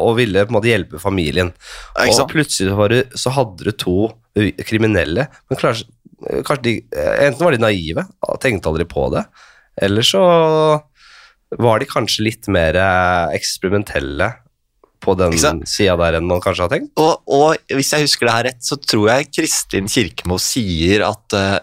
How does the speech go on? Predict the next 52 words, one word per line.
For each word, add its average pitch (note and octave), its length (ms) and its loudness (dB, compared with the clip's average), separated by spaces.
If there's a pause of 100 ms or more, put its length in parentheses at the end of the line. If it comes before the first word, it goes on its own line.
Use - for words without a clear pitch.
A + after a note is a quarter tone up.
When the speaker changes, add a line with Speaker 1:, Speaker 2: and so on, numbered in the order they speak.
(160)
Speaker 2:
Veronica, F2 600 0
altså G#2+ 180 -4
kona E2+ 320 -2
til - 160 -4
Per, A2+ 240 0
Speaker 1:
Ja. F2 240 -4
Speaker 2:
bestilte - 640 -4
litt, F#2+ 300 -4
eh, G2 100 2
amfetamin F#2+ 560 -2
fordi F#2 380 0
hun F2+ 80 -2
skulle - 160 -2
slanks-, F2+ 280 0 (120)
slanke - 340 -2
seg. - 240 -4
Speaker 1:
Ja E2+ 100 -8
vel, F#2+ 200 -2
ja. - 20 -10 (400)
Ikke - 140 -4
Speaker 2:
Som A2 100 0
en F#2+ 80 -2
Speaker 1:
sant? G2 240 0
Speaker 2:
slags, - 380 -8 (100)
slags - 240 -4
sånn F2 140 -4
slankedop, E2 680 -2
rett C3+ 200 -2
og C3+ 80 -2
slett. - 160 -4
Og B2 80 -2
så A2+ 80 -2
Speaker 1:
Ja. G#2 80 -2
Speaker 2:
bare, E2+ 160 2 (240)
Speaker 1:
Ja. A2+ 120 -8
Speaker 2:
da - 80 0
er G2+ 60 2
det G2 80 -4
full F2+ 180 -4
fart D#2+ 280 -2
på, F2 100 2
eh, E2 680 2
husarbeid, D2 540 -4
og D#2+ 480 0
mat D2+ 300 -2
lages, D2 400 -2
og D#2 140 -2
da D#2+ 100 0
man E2 180 -4
bare D#2+ 160 -2
jobber D#2+ 240 -4
på. A2 160 2